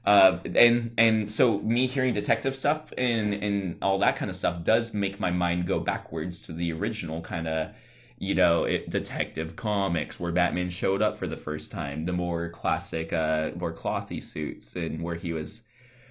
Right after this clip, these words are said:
um, you know, not, you know, yes, he did kick ass, but it, that wasn't his main focus, actually. And, uh, I, I do agree with Harrison, uh,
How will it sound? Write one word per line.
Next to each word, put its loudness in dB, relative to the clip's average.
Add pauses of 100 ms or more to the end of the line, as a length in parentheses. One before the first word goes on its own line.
(280)
um, 2 (480)
you -4
know, 0
not, -2 (320)
you 2
know, 0
yes, 2
he -4
did 0
kick -4
ass, 2
but 2
it, 4
that 4
wasn't 2
his -4
main 0
focus, -6
actually. -6 (580)
And, 0 (280)
uh, -4 (260)
I, 0 (120)
I 0
do 0
agree -4
with -4
Harrison, -6
uh, 0